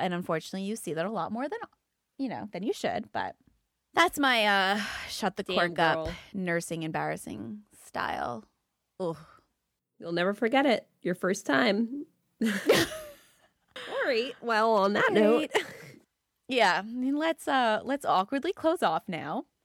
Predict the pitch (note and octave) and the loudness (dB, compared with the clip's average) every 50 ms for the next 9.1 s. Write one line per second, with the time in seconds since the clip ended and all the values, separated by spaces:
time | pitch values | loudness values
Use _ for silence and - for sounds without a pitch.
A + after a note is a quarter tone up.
0 | _ _ _ _ _ - - - A#3+ G3+ G#3+ C4+ C4+ - D4 B3+ - G#3 F3 E3+ | _ _ _ _ _ -20 -8 -6 -4 -2 -2 0 2 4 4 4 4 4 6 6
1 | F#3+ A#3+ - - D#4 A#3+ E3+ C#3 A#2+ G#2+ - C#2 - - F#3+ F#3 F#3+ F3+ F3 E3+ | 6 4 4 4 4 4 4 4 2 0 0 -2 0 2 4 6 6 6 6 6
2 | E3 E3 E3+ F#3+ A#3+ D4 - - _ _ _ _ _ _ _ _ _ _ - G#3 | 6 6 6 6 4 2 0 -2 _ _ _ _ _ _ _ _ _ _ -2 2
3 | F#3+ F#3 F3+ F#3 F3 F#3 F#3+ - A#3+ A3+ - - F3+ D#3+ D#3+ D3+ D3 C#3+ C#3 D3 | 2 4 6 6 4 4 2 0 0 0 0 2 2 4 4 4 4 2 2 0
4 | C#3+ C#3 C#3 D3+ E3+ E3+ - _ _ _ _ - F#3+ F3 - - - - F3 - | 0 0 0 0 -2 -4 -6 _ _ _ _ -8 -6 -6 -4 -4 -4 -2 -2 -2
5 | F#3+ F3+ - F#3 F3+ E3+ E3 D#3+ - - - - F#3 - - - - A2+ G#2+ - | -2 2 4 6 6 6 4 2 0 -2 -4 -4 -4 -6 -4 -4 -4 -4 -4 -4
6 | - - G2 D#2 - - _ _ _ _ _ _ - - _ _ - G#3 G#3 G3+ | -2 -2 -2 -2 -4 -6 _ _ _ _ _ _ -12 -12 _ _ 2 4 4 6
7 | F#3 F3 - - - C#2 A#1+ - - D2 - - _ _ _ _ _ _ _ _ | 6 4 2 0 -2 -4 -6 -4 -2 -4 -4 -4 _ _ _ _ _ _ _ _
8 | _ _ _ _ _ _ _ _ A3 F#3+ F3+ F3 F3 F3+ F3+ F3 E3+ F3 F3 F3 | _ _ _ _ _ _ _ _ -10 -8 -6 -6 -4 -4 -6 -4 -4 -2 0 0
9 | E3 D#3+ | 0 -2